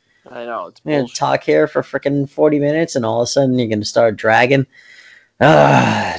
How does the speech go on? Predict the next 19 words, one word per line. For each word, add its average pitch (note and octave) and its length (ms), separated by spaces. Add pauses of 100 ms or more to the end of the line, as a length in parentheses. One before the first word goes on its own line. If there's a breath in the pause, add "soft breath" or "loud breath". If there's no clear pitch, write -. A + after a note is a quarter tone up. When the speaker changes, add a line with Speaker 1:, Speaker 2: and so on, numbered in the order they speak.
Speaker 2:
dude. A#2 380 (420 soft breath)
All C#3 120
right, B2 280
man. A#2+ 340 (540)
You C#3 180
have D3 220
a D3 40
good C#3+ 160
night, D3 380 (760 loud breath)
and, B2 420
and B2 360
I B2 180
would A#2+ 160
like A#2+ 200
to - 80
do B2 200
this A#2+ 240
again A#2 360
because A2 540